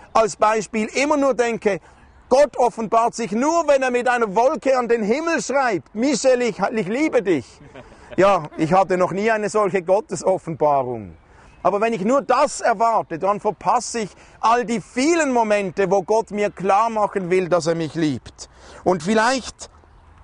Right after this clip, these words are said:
begegnet dir Gott schon länger durch einen anderen Menschen? Vielleicht schickt Gott dir einen Engel, wie immer der aussieht.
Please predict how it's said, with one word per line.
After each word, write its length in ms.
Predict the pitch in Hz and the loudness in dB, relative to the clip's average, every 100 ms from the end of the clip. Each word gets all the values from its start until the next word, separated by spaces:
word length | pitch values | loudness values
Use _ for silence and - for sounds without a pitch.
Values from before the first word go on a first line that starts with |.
| - - - | -20 -20 0
begegnet 600 | 214 196 202 254 226 226 - | 0 4 2 2 0 -4 -2
dir 160 | 226 220 | -2 0
Gott 320 | 208 220 220 | 2 0 -2
schon 260 | - 202 202 | -2 0 0
länger 540 | 190 196 254 269 220 - _ _ | 0 0 0 0 0 -4 _ _
durch 240 | 226 - - | 0 0 -2
einen 300 | 202 185 185 | -2 -2 -2
anderen 520 | 180 175 143 151 143 | -2 -2 -4 -6 -4
Menschen? 640 | 170 269 277 254 226 107 - - - - - - - - - - - - - - - - - - - - - - - - - - - - - - | -4 -2 -4 -4 -4 -6 -12 -20 -20 -20 -20 -20 -20 -20 -20 -20 -20 -20 -20 -20 -20 -20 -20 -20 -20 -18 -18 -18 -18 -18 -18 -16 -16 -16 -18 0
Vielleicht 760 | 233 226 208 202 - - - - - - - - | 2 4 4 0 -6 -14 -14 -14 -20 -20 -18 -4
schickt 420 | - 220 - - | 0 0 -2 0
Gott 300 | 202 190 - - | 2 2 -6 0
dir 340 | 247 320 214 131 | 4 4 2 0
einen 300 | 196 196 185 - | 0 0 -2 -2
Engel, 460 | 233 247 190 117 - - - - | 0 2 2 0 -6 -18 -12 0
wie 240 | 151 208 | 4 4
immer 320 | 311 220 226 | 2 2 2
der 400 | 226 226 247 226 | 2 0 0 0
aussieht. 640 | 269 - 302 262 147 - | 0 -2 0 0 -2 -14